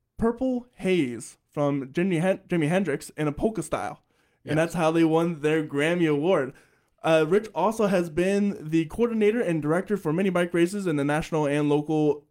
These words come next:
Speaker 1: Lancaster scene for race, races such as Red Rose Races,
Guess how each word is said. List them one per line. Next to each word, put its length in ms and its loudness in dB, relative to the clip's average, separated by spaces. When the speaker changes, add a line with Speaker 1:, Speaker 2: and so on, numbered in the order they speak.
Speaker 1:
Lancaster 340 -2
scene 300 -2
for 160 -2
race, 320 0
races 380 -4
such 220 -2
as 440 0
Red 300 0
Rose 340 2
Races, 520 -2